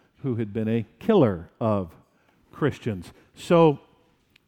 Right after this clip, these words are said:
most of those cited as witnesses of the good news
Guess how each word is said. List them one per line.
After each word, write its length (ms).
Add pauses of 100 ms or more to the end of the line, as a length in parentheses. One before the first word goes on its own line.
(140)
most 420
of 100
those 180
cited 480
as 180
witnesses 720
of 80
the 80
good 260
news 500